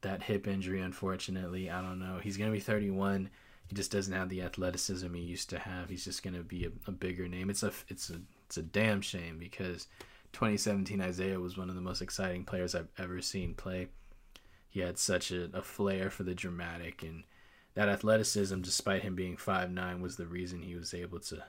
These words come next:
to play the way he, that he could. So we'll see if another team gives him a chance. Same thing with DeMarcus Cousins. He's had a couple of years and a couple significant injuries where he just hasn't been able to play.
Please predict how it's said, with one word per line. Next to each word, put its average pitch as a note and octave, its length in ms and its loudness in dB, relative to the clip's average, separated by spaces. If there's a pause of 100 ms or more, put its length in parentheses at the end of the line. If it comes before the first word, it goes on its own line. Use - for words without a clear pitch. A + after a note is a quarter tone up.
(120)
to - 100 -8
play G2 240 0
the F2 140 -2
way E2 200 -4
he, - 140 -8
that E2 140 -8
he - 60 -12
could. - 500 -4
So - 160 -6
we'll - 920 -18
see C#3 140 8
if B2 100 8
another G#2+ 240 6
team F#2+ 220 -2
gives F2+ 180 -2
him F2 120 -4
a - 20 -8
chance. - 400 -10 (840)
Same B2+ 240 4
thing B2 160 6
with A#2 120 6
DeMarcus A2 480 8
Cousins. A2+ 600 6
He's G2 160 -2
had F#2+ 160 2
a F#2+ 60 0
couple G2+ 320 2
of F#2+ 80 4
years F#2+ 380 4
and E2+ 240 -8
a F2 60 -8
couple G2 280 -2
significant F#2+ 680 -2
injuries F#2 360 -4
where E2+ 80 -6
he E2+ 60 -8
just F2 140 -8
hasn't F2+ 260 -6
been E2+ 80 -6
able E2+ 180 -10
to - 60 -14
play. A#2+ 460 2